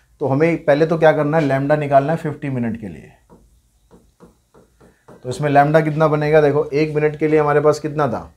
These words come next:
एक मिनट के लिए वन बाई टू था, तो फिफ्टी मिनट के लिए कितना आ जाएगा, तो लैम्डा आएगा ट्वेंटी फ़ाइव।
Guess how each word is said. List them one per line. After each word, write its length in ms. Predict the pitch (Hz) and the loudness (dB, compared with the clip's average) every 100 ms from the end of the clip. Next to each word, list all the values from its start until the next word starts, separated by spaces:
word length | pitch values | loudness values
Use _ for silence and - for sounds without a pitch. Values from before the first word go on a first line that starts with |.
| _ _ - - | _ _ -20 -6
एक 160 | 131 147 | -4 -2
मिनट 260 | 147 143 | -2 -2
के 60 | 151 | 2
लिए 140 | 147 | 4
वन 200 | 135 131 | 4 2
बाई 120 | 131 131 | 0 0
टू 180 | 151 160 | -2 0
था, 140 | 156 156 - _ _ - | 0 -2 -16 _ _ -16
तो 60 | |
फिफ्टी 320 | 123 135 135 151 | -6 -6 -4 -4
मिनट 260 | 151 147 | -4 -6
के 120 | 156 | -4
लिए 100 | 151 | -2
कितना 260 | 151 139 147 | -2 -2 0
आ 80 | 143 | 0
जाएगा, 260 | 139 143 - - - _ - _ _ - _ _ - _ - _ _ _ | 0 -4 -8 -18 -20 _ -20 _ _ -20 _ _ -20 _ -20 _ _ _
तो 140 | - | -12
लैम्डा 320 | 123 131 139 139 | -2 -2 4 4
आएगा 200 | 135 139 | 4 0
ट्वेंटी 360 | 135 123 123 | -4 -6 -8
फ़ाइव। 260 | 131 113 | -8 -10